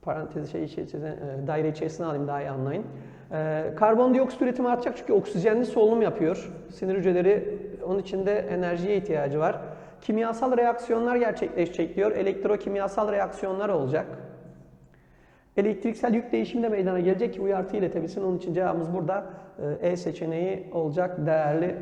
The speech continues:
öğrenciler. İnsanda bir uyarının alınıp uyarıya cevap oluşuncaya kadar yapılarının görev sırası. Evet,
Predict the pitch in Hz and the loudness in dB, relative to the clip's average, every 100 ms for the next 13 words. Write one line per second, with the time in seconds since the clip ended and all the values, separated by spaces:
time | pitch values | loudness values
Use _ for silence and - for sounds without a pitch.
0 | - 156 156 151 147 139 - - - - | -4 -2 0 -2 -2 -4 -6 -12 -16 -20
1 | - - - - - - _ _ _ - | -20 -20 -20 -20 -20 -20 _ _ _ -20
2 | - _ _ _ _ _ _ _ 226 233 | -20 _ _ _ _ _ _ _ -2 0
3 | 226 262 269 254 175 - - - 175 254 | 0 4 6 6 4 0 -6 -2 0 0
4 | 262 - 240 226 226 233 254 247 220 214 | 0 -4 2 6 6 6 4 2 0 4
5 | 226 214 - - - - - - - _ | 6 4 0 -10 -14 -18 -20 -20 -20 _
6 | _ - _ - 214 214 247 202 247 240 | _ -20 _ 2 4 6 4 4 4 4
7 | 214 214 254 226 214 190 190 - 208 202 | 2 2 0 4 4 6 2 2 2 4
8 | 233 - - - - - - - 156 180 | 2 -2 -10 -14 -16 -20 -20 -12 2 2
9 | 190 233 226 226 247 233 214 226 226 196 | 2 2 2 2 2 4 4 4 2 0
10 | 180 - 147 - - - - - - - | 0 -2 -4 -6 -14 -16 -20 -20 -20 -14
11 | - 202 185 - | 2 4 4 0